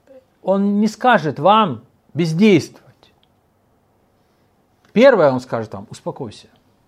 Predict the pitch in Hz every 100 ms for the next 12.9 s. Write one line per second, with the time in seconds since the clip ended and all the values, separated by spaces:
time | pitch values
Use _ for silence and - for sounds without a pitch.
0 | - 131 151 117 - - _ _ _ _
1 | - 127 - 160 170 160 185 180 165 -
2 | 135 - 113 - - _ _ - 123 156
3 | 147 139 143 151 - 170 143 - 127 -
4 | - _ _ 127 147 175 156 135 139 139
5 | 135 107 - _ _ _ _ _ - 123
6 | - 240 151 92 _ _ _ _ _ _
7 | 120 147 139 135 110 87 _ _ _ _
8 | _ _ 120 104 110 107 - 95 92 -
9 | 202 _ _ _ _ _ _ _ _ _
10 | _ _ _ _ _ _ _ _ _ _
11 | _ _ _ _ _ - 170 220 202 -
12 | 196 180 131 107 - - 67 - -